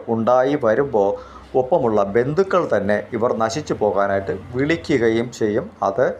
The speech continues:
ഇവർക്ക് താങ്ങാനാവുന്നതിലപ്പുറമാവുകയും ചെയ്യുന്ന ഒരു സാഹചര്യമുണ്ട്. കാരണം വളരെയധികം കഷ്ടപ്പെട്ട്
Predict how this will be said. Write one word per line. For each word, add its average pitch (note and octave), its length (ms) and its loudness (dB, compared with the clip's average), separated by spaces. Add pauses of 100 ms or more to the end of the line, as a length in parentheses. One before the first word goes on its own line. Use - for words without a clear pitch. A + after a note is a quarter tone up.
(120)
ഇവർക്ക് A2+ 380 -2
താങ്ങാനാവുന്നതിലപ്പുറമാവുകയും G#2 1700 0 (400)
ചെയ്യുന്ന A2+ 340 2
ഒരു G#2+ 120 -2
സാഹചര്യമുണ്ട്. G2+ 800 0 (500)
കാരണം E3+ 280 0
വളരെയധികം F#3 640 0
കഷ്ടപ്പെട്ട് F#3+ 640 -2